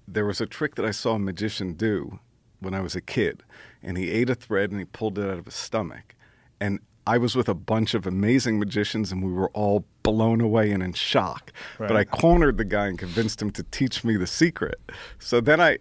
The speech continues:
Speaker 1: I started playing with it, and, and then just now when I was in India meeting street magicians and finding all these performers, I went to a festival, and they do all these extreme things that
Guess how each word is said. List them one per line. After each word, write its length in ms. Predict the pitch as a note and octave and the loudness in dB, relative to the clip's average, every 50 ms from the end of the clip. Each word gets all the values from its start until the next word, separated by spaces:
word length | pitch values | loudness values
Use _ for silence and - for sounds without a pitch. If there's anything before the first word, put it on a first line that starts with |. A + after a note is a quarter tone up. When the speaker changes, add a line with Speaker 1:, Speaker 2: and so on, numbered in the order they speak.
| - - | -4 -4
Speaker 1:
I 100 | C3 D3+ | -2 -2
started 460 | - - - C#3+ B2+ A#2 G#2+ - - | -2 0 2 2 2 2 -2 -6 -8
playing 340 | - - C#3+ D#3 D#3+ D3+ A#2 | -6 -2 0 0 0 0 0
with 220 | G2+ F2+ - - | -2 -2 -2 -2
it, 180 | F#2+ F#2 - - - - - | -2 -2 -2 -4 -12 -14 -10
and, 300 | - G#2 G2+ G2 G2 F#2 - _ _ _ A#2+ | -6 -2 -2 -2 -2 -4 -6 _ _ _ -2
and 200 | A#2 G#2+ G#2+ A2+ | 0 2 2 4
then 160 | A#2+ A#2+ A2 | 4 2 2
just 280 | - A#2+ A2+ - - | 0 0 -2 -2 -2
now 180 | G2+ B2 C#3 C#3+ | 0 2 2 2
when 140 | B2 A#2+ A#2 | 2 0 0
I 80 | G#2 | 0
was 260 | G2+ G2 F#2 - - - _ _ _ _ _ _ _ | 0 -2 -4 -6 -10 -12 _ _ _ _ _ _ _
in 100 | G#2+ G#2 | -2 0
India 680 | G#2 G2 A2 A#2 G#2+ A2+ A2 G#2+ G2 F#2+ F#2+ F2+ E2+ - _ _ _ _ _ _ | 0 2 2 2 2 2 2 2 2 2 -2 -4 -6 -12 _ _ _ _ _ _
meeting 440 | - G#2 G2+ G2+ G#2 F#2 F#2+ F#2+ - | -4 -2 0 0 0 0 -2 -4 -4
street 340 | - - - C#3 D#3 D3 | -6 -4 0 2 2 2
magicians 640 | - A#2 B2+ G2+ A2+ A#2 G#2+ - A2+ A2 G#2+ G2+ F2+ | 2 0 -2 -2 -2 -2 -2 -2 -2 -2 -2 -2 -4
and 100 | F2 F#2 | -6 -6
finding 320 | - - A2 A2 A2 A2 G#2 | -4 -2 0 0 2 0 0
all 160 | G2+ A2 G#2+ | 0 0 0
these 200 | G2 G#2+ G2 - | 0 -2 -4 -4
performers, 800 | - - F2+ - - C3 C3+ C#3 C#3+ C3 A2 F2+ E2 F2 - - - - - - - - - _ _ _ _ _ _ _ _ _ _ _ _ _ - | -6 -8 -8 -4 -2 0 2 2 2 2 2 0 -2 -4 -6 -12 -16 -20 -20 -20 -20 -20 -20 _ _ _ _ _ _ _ _ _ _ _ _ _ -14
I 100 | - A2 | -10 -6
went 200 | G#2 G#2 A#2 A2 - | -2 -2 -2 -2 -2
to 100 | - A2 | -4 -6
a 40 | F2 | -6
festival, 680 | - - - - B2 B2+ - - - E2+ - - - - _ _ - - - - - _ _ _ _ | -6 -4 2 2 2 2 0 -6 -10 -10 -12 -12 -16 -18 _ _ -20 -20 -20 -20 -20 _ _ _ _
and 160 | G#2 G2 G2 | -4 -2 0
they 80 | G#2 G2+ | -2 -2
do 240 | F2+ A2+ B2+ A#2+ | -2 -2 0 0
all 120 | A2+ A2+ A2 | 0 0 -2
these 280 | G#2+ - A2 G2+ G2+ | -4 -6 -8 -6 -6
extreme 800 | G2 E2+ - - - - - - - - G2 G#2+ A#2 A#2+ B2 A#2 G#2+ | -8 -8 -8 -10 -10 -10 -14 -16 -18 -10 -6 -4 -2 0 0 -2 -2
things 400 | - - - A2+ G#2 G#2 G2+ - | -6 -6 -4 -2 -2 -2 -2 -2
that 300 | F#2 E2+ E2 E2+ D2+ | -2 -2 -2 -2 -4